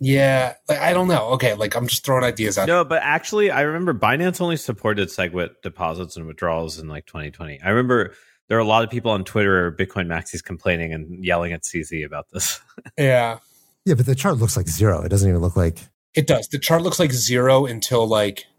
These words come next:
Speaker 1: two thousand.
Speaker 2: How about number of channels instead of number of nodes?
Speaker 3: I can see channels. I think channels makes
Speaker 2: But the,
Speaker 3: sense.
Speaker 2: but chin-, channel by client? Like, that's what I'm trying to figure out. That's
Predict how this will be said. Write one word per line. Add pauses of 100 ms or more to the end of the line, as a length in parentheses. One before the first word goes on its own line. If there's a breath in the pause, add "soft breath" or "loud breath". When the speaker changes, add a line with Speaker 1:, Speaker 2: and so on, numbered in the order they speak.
(320)
Speaker 1:
two
thousand.
Speaker 2:
How
about
number
of
channels (300)
instead
of
number
of
nodes?
Speaker 3:
I
can
see
channels.
I
think
channels
makes
Speaker 2:
But
the,
Speaker 3:
sense.
Speaker 2:
but
chin-,
channel
by
client?
Like,
that's
what
I'm
trying
to
figure
out.
That's